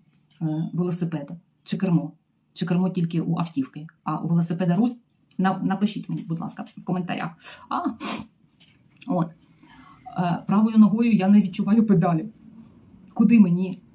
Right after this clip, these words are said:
велосипед? Ви що? Я, до речі, в своєму житті, я два рази падала з велосипеду, і два рази в мене були переломи. Один раз я зламала, ем, отут кістка, а інший раз оце ж палець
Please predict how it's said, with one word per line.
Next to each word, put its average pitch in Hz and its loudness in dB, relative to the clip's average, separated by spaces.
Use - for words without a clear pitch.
велосипед? 165 -2
Ви 196 -2
що? 170 -6
Я, 196 2
до 170 0
речі, 190 -4
в - -12
своєму 180 -2
житті, 214 -2
я 165 -2
два 170 -2
рази 185 -2
падала 160 -2
з 147 -10
велосипеду, 165 -2
і 170 -2
два 165 -4
рази 180 -2
в 160 -4
мене 175 2
були 160 -2
переломи. 160 -4
Один 175 0
раз 160 -4
я 165 -2
зламала, 160 0
ем, - -8
отут 202 -6
кістка, 185 -8
а 170 -2
інший 190 2
раз 170 -2
оце - -8
ж - -8
палець 196 0